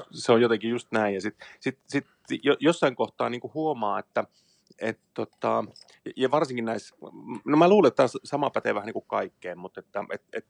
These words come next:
ensin kun sä luulet osaavasi kaiken, ja sit sä ensimmäisen kerran törmäät johonkin tiettyyn niinku yksityiskohtaan, niin otetaan nyt viskeissä vaikka se, että sä ensimmäistä kertaa törmäät vaikka niinku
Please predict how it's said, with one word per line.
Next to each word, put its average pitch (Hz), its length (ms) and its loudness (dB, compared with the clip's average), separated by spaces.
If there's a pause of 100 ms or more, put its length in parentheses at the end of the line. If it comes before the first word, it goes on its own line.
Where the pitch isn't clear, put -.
(100)
ensin 139 300 -4
kun 110 100 -12
sä 107 120 -12
luulet 107 300 -2
osaavasi 101 580 -6 (120)
kaiken, 110 500 -6 (100)
ja - 80 -10
sit - 180 -8
sä - 80 -4
ensimmäisen 127 480 -4
kerran 101 320 -8
törmäät 104 520 -2
johonkin 101 520 -8 (460)
tiettyyn 120 460 0
niinku 101 320 -6
yksityiskohtaan, - 1080 -4 (240)
niin 143 180 -6
otetaan 175 260 2
nyt 147 140 -4
viskeissä 110 440 0
vaikka 101 260 0
se, 117 160 2
että - 100 -2
sä - 80 -6
ensimmäistä 117 400 -2
kertaa 95 300 -4
törmäät 98 500 -4 (440)
vaikka 98 320 -2
niinku 95 360 0